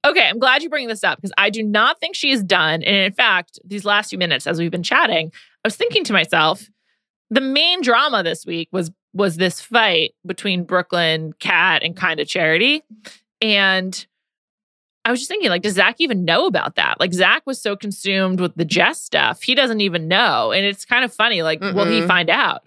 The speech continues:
Speaker 1: Who, will Brooklyn tell? I mean, you know, if someone's gonna tell him, it's gonna be Brooklyn, maybe Charity. But I don't know. I think, I think she'll still win.
Speaker 2: I don't think she's gonna win anymore.
Speaker 1: Who do you think it is?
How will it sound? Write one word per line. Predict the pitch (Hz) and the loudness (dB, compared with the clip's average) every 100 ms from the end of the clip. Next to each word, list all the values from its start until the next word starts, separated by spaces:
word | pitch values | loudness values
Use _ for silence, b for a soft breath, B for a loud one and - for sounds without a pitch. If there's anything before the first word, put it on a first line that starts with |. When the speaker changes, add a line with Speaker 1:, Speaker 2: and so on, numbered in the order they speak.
| - | -8
Speaker 1:
Who, | - | -4
will | 208 214 | -2 0
Brooklyn | 208 214 202 185 | 0 0 -2 -2
tell? | 185 220 | 0 0
I | 185 | 0
mean, | 208 190 | -2 -2
you | 196 | 0
know, | 202 208 | 2 2
if | 165 | 0
someone's | 196 190 202 | -2 -2 -4
gonna | 202 | -4
tell | 202 202 202 | 0 0 0
him, | |
it's | 196 | -2
gonna | - 156 | -6 -6
be | |
Brooklyn, | 156 175 - 170 | -4 -4 -2 -2
maybe | 160 160 175 | -2 -4 0
Charity. | 190 165 175 202 233 - b b b b | 2 2 2 2 -2 -6 b b b b
But | 180 220 175 165 - _ _ _ _ _ _ _ _ - | -2 0 2 0 -4 _ _ _ _ _ _ _ _ 0
I | 240 | 2
don't | 269 | 2
know. | 220 208 160 | 0 0 2
I | 226 | 0
think, | - 311 | -2 -4
I | - 262 | 0 0
think | 311 285 | -2 -8
she'll | 220 | -10
still | 196 165 | -8 -8
win. | 156 180 - | -8 -12 -6
Speaker 2:
I | 180 | -4
don't | 180 | -2
think | 160 | -4
she's | 165 | -4
gonna | 160 | -4
win | 151 151 | -2 -2
anymore. | 151 151 151 147 - _ _ _ _ - | -2 0 0 -2 -6 _ _ _ _ -4
Speaker 1:
Who | 233 | -2
do | |
you | 220 | 0
think | 214 | 0
it | 208 | 2
is? | 208 165 - | 2 -2 -6